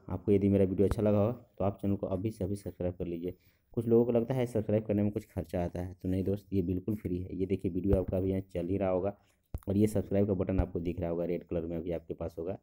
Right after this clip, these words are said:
क्योंकि आपने सब्सक्राइब नहीं किया है। तो आप इसको दबा लीजिएगा तो सब्सक्राइब हो जाएगा। और बगल में तुरंत कुछ देर के बाद, एक सेकंड के बाद ये बेल का घं-, ये घंटी का बटन आएगा, आप इसको भी दबा लीजिएगा। और इसको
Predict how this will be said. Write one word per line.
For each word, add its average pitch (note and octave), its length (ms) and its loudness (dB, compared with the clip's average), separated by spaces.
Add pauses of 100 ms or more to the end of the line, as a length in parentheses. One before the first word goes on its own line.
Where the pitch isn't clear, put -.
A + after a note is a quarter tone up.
(160)
क्योंकि F#2 180 -6
आपने F2 200 -4
सब्सक्राइब G#2 360 -2
नहीं G#2+ 180 2
किया F2 160 -4
है। E2+ 60 -4
तो F#2 100 -2
आप F#2 140 -2
इसको G2+ 180 -2
दबा G2+ 180 4
लीजिएगा G#2+ 380 2 (440)
तो - 60 -6
सब्सक्राइब G#2+ 400 2
हो A2+ 80 4
जाएगा। G#2+ 220 4
और G#2+ 140 4
बगल G2+ 220 2
में A#2 140 0
तुरंत G2+ 420 -2 (180)
कुछ G#2+ 140 2
देर G#2+ 140 6
के G#2+ 120 0
बाद, G2+ 260 -2 (800)
एक G#2+ 160 -4
सेकंड G#2+ 260 4
के G#2+ 60 4
बाद G#2+ 180 4
ये G#2+ 120 4
बेल G#2 260 4
का G#2+ 80 2
घं-, F2+ 240 0
ये F#2 220 -2
घंटी G2 300 -4
का A2+ 100 0
बटन E2+ 240 -6
आएगा, D#2+ 140 -12
आप - 180 -14
इसको G2 240 -2
भी A2+ 100 2
दबा F2+ 200 0
लीजिएगा। F2 380 -2 (540)
और G2+ 160 6
इसको A2+ 320 0